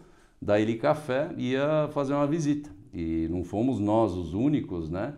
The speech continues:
É, eles procuraram outras pessoas e acabaram decidindo, escolhendo, né, pra fazer esse trabalho. E foi aí que nasceu o relacionamento, em noventa e um, né? A primeira exportação, o, o total exportado foi onze mil sacos de café.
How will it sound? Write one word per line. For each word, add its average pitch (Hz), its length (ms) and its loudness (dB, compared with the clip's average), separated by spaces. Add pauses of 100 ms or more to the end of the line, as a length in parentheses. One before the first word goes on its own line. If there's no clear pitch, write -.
(520)
É, 85 320 -2
eles 85 480 -2
procuraram 87 640 -4
outras 78 280 -8
pessoas 175 600 -2
e 180 40 -2
acabaram 156 760 0
decidindo, 123 960 -2
escolhendo, 127 800 6
né, 110 180 -2
pra 104 200 -2
fazer 107 340 -2
esse 104 200 -4
trabalho. 113 500 -2 (520)
E 120 60 -4
foi 147 280 2
aí 151 100 4
que 160 100 0
nasceu 180 500 4
o 190 80 4
relacionamento, 175 840 2
em 85 60 -2
noventa 101 480 -2
e 151 120 -2
um, 113 280 -2
né? 95 240 -8 (540)
A 80 120 -6
primeira 95 420 2
exportação, 107 1120 0
o, 87 380 -6
o 87 60 -6
total 123 600 2
exportado 107 640 -2
foi 147 220 -4
onze 143 280 0
mil 147 180 2
sacos 127 420 -4
de 127 80 -8
café. 151 480 -4